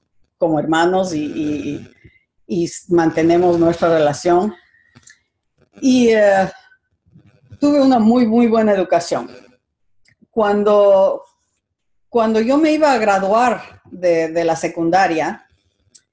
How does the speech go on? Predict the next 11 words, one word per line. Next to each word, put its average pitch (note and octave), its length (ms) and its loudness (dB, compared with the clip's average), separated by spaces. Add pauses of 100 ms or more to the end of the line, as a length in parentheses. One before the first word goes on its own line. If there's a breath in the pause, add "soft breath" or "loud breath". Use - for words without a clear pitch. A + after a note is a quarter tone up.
(160)
mis G3+ 280 -4
papás A3+ 600 -2
empezaron G#3 840 -2
un, G3+ 340 -4
uh, F3+ 240 0
un G3 180 -4
emprendimiento F#3 880 0
que F3+ 120 -8
fue G3 400 0
una G3 260 -4
papelería. G3 680 -2